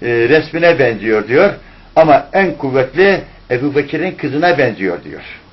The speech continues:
Ebu Bekir'in kızına. Hazreti Ebu Bekir'i çağırır, Resulullah Efendimiz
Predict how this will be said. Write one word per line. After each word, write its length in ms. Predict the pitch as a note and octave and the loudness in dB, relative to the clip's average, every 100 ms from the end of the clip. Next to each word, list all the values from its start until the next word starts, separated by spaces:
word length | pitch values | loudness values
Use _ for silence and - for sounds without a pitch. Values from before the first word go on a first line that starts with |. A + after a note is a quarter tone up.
| _ _ _ _ G2+ | _ _ _ _ -8
Ebu 260 | G2+ A2 | -6 -4
Bekir'in 360 | G2+ A2+ C3 C#3+ | -6 -6 -8 -6
kızına. 400 | A2 G#2 G2 - - - - - - - - - _ _ _ _ - _ _ | -6 -2 -2 -4 -14 -20 -20 -20 -20 -20 -20 -20 _ _ _ _ -20 _ _
Hazreti 340 | C#3 F3 F#3+ G#3 | 2 2 4 2
Ebu 180 | F3+ | 2
Bekir'i 320 | F3+ F3+ F#3 F3+ | 0 0 -2 2
çağırır, 420 | F3+ E3+ G#3+ - - _ _ _ _ - - | 6 6 6 2 -6 _ _ _ _ -14 -2
Resulullah 360 | E3 F#3 F3+ F3+ | -2 2 2 2
Efendimiz 420 | F3 F3 G3+ | 2 0 0